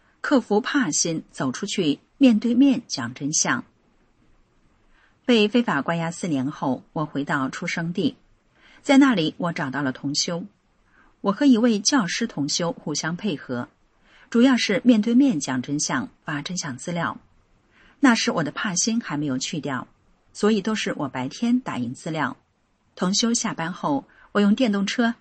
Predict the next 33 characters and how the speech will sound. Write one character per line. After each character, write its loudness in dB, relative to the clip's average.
带 0
着 -6
他 -6
走 -4
站 -8
牌 -4
去 -4
街 -8
市。 -4
我 4
们 10
一 10
边 4
讲 0
一 -8
边 -6
发， -6
效 0
果 -6
非 -8
常 -6
好。 -6
一 2
般 2
都 -2
是 0
我 0
发 -4
正 -4
念， 0
同 -8
修 -4
讲。 -6